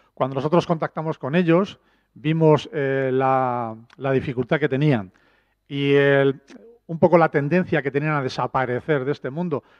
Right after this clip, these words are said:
si no incorporaban tecnologías a gestionar todo esto. Eh, decidimos preparar un proyecto con ellos y presentarlo, porque claro, nuestra empresa es pequeña, no tiene capacidad de financiar un proyecto de esta envergadura.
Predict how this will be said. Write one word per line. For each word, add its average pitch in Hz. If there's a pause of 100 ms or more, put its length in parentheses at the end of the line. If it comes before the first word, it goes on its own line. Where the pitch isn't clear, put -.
si -
no 151
incorporaban 143
tecnologías 127
a 123
gestionar 127
todo 123
esto. 151 (580)
Eh, 135
decidimos 143
preparar 135
un 143
proyecto 143
con 151
ellos 180
y 151
presentarlo, 131 (260)
porque 117
claro, 131
nuestra 120
empresa 143
es 143
pequeña, 180
no 131
tiene 135
capacidad 139
de 127
financiar 120
un 120
proyecto 123
de 120
esta 120
envergadura. 120